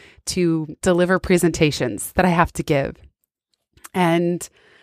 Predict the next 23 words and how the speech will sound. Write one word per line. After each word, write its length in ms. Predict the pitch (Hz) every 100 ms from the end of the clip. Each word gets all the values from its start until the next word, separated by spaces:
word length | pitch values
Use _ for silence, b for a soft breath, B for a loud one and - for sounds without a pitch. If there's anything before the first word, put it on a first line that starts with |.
| b b
so 500 | - - 208 202 190 -
I 160 | 170
just 300 | 202 240 233
try 140 | 254 226
and 80 |
remind 340 | 226 214 233 262
myself, 600 | 208 180 170 151 151 -
you 60 | 170
know, 260 | 165 175
it's 220 | 190 175
okay. 400 | 185 180 220 220 - b b b b _
And 360 | 180 165 165 160 - - - - -
all 180 | 180 190
right, 220 | 220 -
I'm 320 | 170 165 156 -
really 360 | 165 170 185 196
slow 400 | - 170 175 202
at 120 | 180
response 500 | 175 175 - 208 -
times, 360 | - 349 156 -
even 220 | 214 247
with 140 | 247 -
friends. 680 | 226 240 269 240 165 -